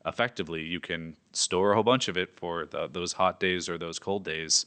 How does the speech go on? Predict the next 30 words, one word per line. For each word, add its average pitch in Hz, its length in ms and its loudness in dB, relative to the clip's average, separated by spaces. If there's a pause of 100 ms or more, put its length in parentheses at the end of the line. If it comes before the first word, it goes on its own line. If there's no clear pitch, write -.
And 78 220 -2
it, 80 200 -4
it 87 140 -4
really 95 260 0
does 82 200 -4
offer 85 300 2
a 82 40 -4
lot 78 200 -2
of 78 80 -8
flexibility 85 800 -2
for 85 140 -12
the 80 100 -8
system 78 380 -2
and 80 80 -8
a 78 40 -6
lot 82 140 2
of 80 60 -4
optionality 78 880 -2
when 85 220 -2
you're 85 140 -4
looking 85 260 -4
to 80 60 0
have 85 320 0
that 80 200 -2
balanced 80 380 -2
energy 80 380 -6
mix 85 600 0
that 80 180 -4
really 82 180 -6
just 85 320 0